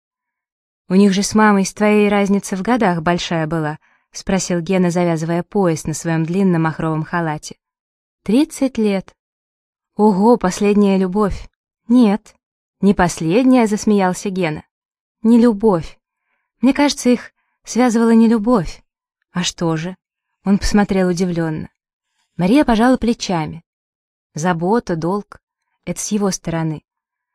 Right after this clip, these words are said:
А с маминой восхищение. Она была из семьи католиков-аристократов, но, мне кажется, даже к Богу мама не относилась с таким благоговением, как к папе». «Однако», — покрутил головой Гена, —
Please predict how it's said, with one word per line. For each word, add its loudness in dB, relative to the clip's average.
А -12
с 0
маминой 8
восхищение. -4
Она 4
была 4
из 4
семьи 2
католиков-аристократов, -4
но, 6
мне 6
кажется, 0
даже 2
к -6
Богу 2
мама 4
не 2
относилась 0
с -12
таким 2
благоговением, 2
как -4
к -18
папе». -6
«Однако», — 0
покрутил -6
головой -2
Гена, — -10